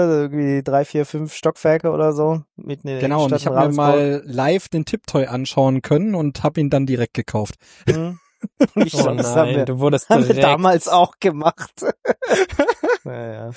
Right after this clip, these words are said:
Speaker 2: Also, ja, ich, äh, ich, ich wollte das Ding halt mal in der Hand haben und mal gucken, ist es wirklich so cool, weil irgendwie jeder empf-, empfiehlt es und ja, ich hab's mir dann,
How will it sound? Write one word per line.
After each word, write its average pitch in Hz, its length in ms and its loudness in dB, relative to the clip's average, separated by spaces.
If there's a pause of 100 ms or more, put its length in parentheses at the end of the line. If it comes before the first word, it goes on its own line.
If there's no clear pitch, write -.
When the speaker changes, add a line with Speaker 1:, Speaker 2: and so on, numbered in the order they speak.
(240)
Speaker 2:
Also, 143 320 2 (460)
ja, 117 360 -4
ich, - 200 -10
äh, 131 760 -2
ich, 135 180 -6 (220)
ich 160 180 0
wollte 208 220 4
das 165 220 0
Ding 180 220 -4
halt 165 180 -2
mal 143 180 -2
in 151 120 -2
der 135 160 0
Hand 156 260 -6
haben 117 420 0
und 127 400 -4
mal 139 180 0
gucken, 151 320 -4
ist 147 120 -4
es 131 180 -2
wirklich 147 260 -2
so 120 140 -2 (100)
cool, 135 140 2
weil 131 120 2
irgendwie 123 300 -2
jeder 131 260 4
empf-, 113 260 -4
empfiehlt 165 460 -6
es 156 200 2
und 120 380 -6
ja, 113 180 -2
ich 120 140 -6
hab's - 180 -10
mir 120 120 -4
dann, 104 260 -6